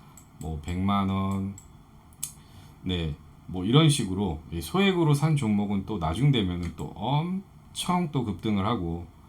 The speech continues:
참 가슴 쓰라린 아주, 어, 돌아버리는 경험들을 좀 많이 해보셨을 겁니다. 어, 그런데 사실 뭐 이런저런 곳에서 듣는,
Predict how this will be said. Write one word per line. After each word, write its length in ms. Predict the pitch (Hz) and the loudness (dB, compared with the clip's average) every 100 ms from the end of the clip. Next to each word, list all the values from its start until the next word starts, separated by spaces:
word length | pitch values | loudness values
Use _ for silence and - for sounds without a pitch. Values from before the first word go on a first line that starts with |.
| - - - - - - | -20 -20 -20 -20 -20 -4
참 260 | 151 139 | 4 4
가슴 380 | - 107 123 143 | 2 0 4 4
쓰라린 560 | - - 175 180 147 101 | 4 -4 0 4 4 4
아주, 320 | 95 92 80 80 | 0 -2 -6 -10
어, 180 | - 87 80 | -10 -10 -6
돌아버리는 880 | 98 127 139 123 104 90 113 143 139 | 2 4 4 4 0 0 0 -2 -4
경험들을 480 | - 92 101 95 92 | -6 -2 0 0 -2
좀 160 | 90 85 | -2 -2
많이 300 | 78 87 82 | -2 -2 -4
해보셨을 520 | 117 135 120 98 98 | -2 -2 -2 -6 -6
겁니다. 340 | 90 78 73 71 - - - - - - - - | -4 -2 -4 -6 -16 -20 -20 -20 -20 -20 -16 -8
어, 260 | 87 85 | -6 -6
그런데 280 | 101 143 113 | 2 4 4
사실 320 | 104 147 147 | 4 2 4
뭐 200 | 135 120 | 2 0
이런저런 540 | 104 104 151 151 143 123 | 2 4 6 6 4 4
곳에서 420 | 92 101 92 98 | 0 -2 -2 -2
듣는, 540 | 98 95 90 87 87 | 0 0 0 -2 -4